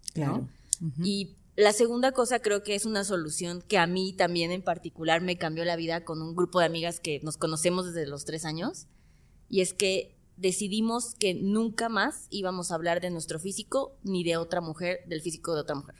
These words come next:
Speaker 2: Mm, qué
Speaker 1: Nunca.
Speaker 2: maravilla.
Speaker 1: Y se los juro que lo contamos así bien consciente porque estamos muy orgullosas. Digo, no somos de que cien, pero somos siete mujeres en donde convivimos y nunca hay ese punto donde se sienta la presión como que una mujer no pueda hacer,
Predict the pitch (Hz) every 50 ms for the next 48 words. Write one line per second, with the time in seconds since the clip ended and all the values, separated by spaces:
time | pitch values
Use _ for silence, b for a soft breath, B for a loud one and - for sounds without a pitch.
0 | - - - 165 165 160 160 160 156 151 147 143 147 151 - 196 165 147 139 131
1 | 135 131 127 135 123 143 - - - _ _ _ - - - - - - - 208
2 | 208 240 240 240 - - - - - 240 233 240 226 233 - 311 339 403 - 415
3 | 403 294 240 - - 196 196 190 196 233 240 240 254 311 320 214 196 - 233 226
4 | 185 190 240 262 254 - 302 294 294 269 262 254 247 285 285 262 - - - 214
5 | 233 262 254 226 226 233 233 226 190 175 185 185 175 151 139 156 185 160 156 160
6 | 170 175 - 190 202 202 190 160 156 - 151 143 - 156 165 220 254 - - 151
7 | 139 127 - - - - - - 165 165 165 170 - - - - - 214 202 196
8 | - 240 208 170 147 165 160 180 262 320 - - b b b b b - - -
9 | 180 180 170 165 165 160 165 160 160 160 - - _ _ _ _ - - - 185
10 | 175 170 170 165 185 185 196 233 349 466 - - - - _ _ _ - - -
11 | - - - - - - _ - 214 214 208 220 240 247 247 240 240 247 247 269
12 | - - - 202 202 202 202 202 202 - 214 190 - - - 190 196 202 190 -
13 | 214 202 202 190 180 165 160 165 160 - 196 185 185 185 208 208 196 180 185 180
14 | 156 156 156 - 180 165 170 208 220 - 202 185 175 170 - 180 170 175 185 196
15 | 196 202 190 170 - - 196 180 190 202 196 185 185 - 196 185 180 175 175 170
16 | - 180 175 175 175 b b